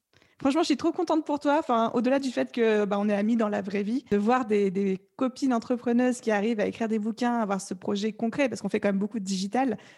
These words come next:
Donc, ça reste quelque chose de, de physique, de matériel qu'on peut toucher. C'est, euh, ça me met en joie pour toi, en fait,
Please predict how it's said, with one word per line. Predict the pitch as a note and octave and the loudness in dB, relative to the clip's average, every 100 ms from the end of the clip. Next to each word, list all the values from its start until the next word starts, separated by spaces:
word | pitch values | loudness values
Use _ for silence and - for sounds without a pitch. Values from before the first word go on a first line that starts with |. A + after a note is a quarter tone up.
| - | -6
Donc, | G#3 | -2
ça | - | -2
reste | G#3+ | 0
quelque | A3 G#3+ | -2 -2
chose | G#3 G#3 | -2 -2
de, | F#3 F#3 | -2 -2
de | E3+ F3+ | -4 -6
physique, | - G#3+ C#4+ G#3+ | -4 0 0 2
de | G#3 | -2
matériel | G#3+ A3 G#3 B3 | -2 -2 0 0
qu'on | A#3+ F#3+ | -2 -6
peut | G3 F#3 _ | -8 -10 _
toucher. | - A3 - C4+ C#4+ - - _ _ _ - | -10 -8 -2 -2 -2 -8 -20 _ _ _ -20
C'est, | - G#3 F#3+ | -2 2 4
euh, | F#3+ | 2
ça | F#3+ | 0
me | G3 G#3+ | 0 0
met | A3 G#3+ | 0 -2
en | G#3 | -6
joie | G#3+ G#3+ | -4 -6
pour | G#3+ - | -8 -12
toi, | G3+ | -10
en | F3+ | -10
fait, | - G3 | -10 -12